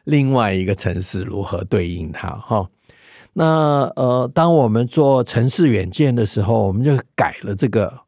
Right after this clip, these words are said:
部分，我们没有对照了，我们每一集就是一个独立的国外城市规划发展及他们远见的故事啊。而且那时候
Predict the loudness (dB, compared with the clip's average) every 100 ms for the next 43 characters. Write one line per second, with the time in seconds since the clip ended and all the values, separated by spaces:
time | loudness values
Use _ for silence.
0 | _ -6 -6 -4 -6 -2 0 2 4 4
1 | 2 0 0 0 -4 -4 -10 -14 -6 -2
2 | 0 2 2 2 0 -2 -2 -4 -4 -4
3 | -14 _ _ -2 0 0 0 0 -2 0
4 | 0 2 2 0 -2 -4 -6 -4 0 2
5 | 2 0 -4 -8 -8 -8 -4 -4 -4 -10
6 | _ _ _ -2 0 2 0 0 0 -2
7 | -4 -2 -2 -2 -6 -8 -16 _ _ -14
8 | -10 -8 -6 -4 -2 -2 -2 -8 -6 -6
9 | -6 -10 -12 -10 -10 -12 -18 _ -20 _
10 | -6 -2 -2 -2 -2 0 -2 -2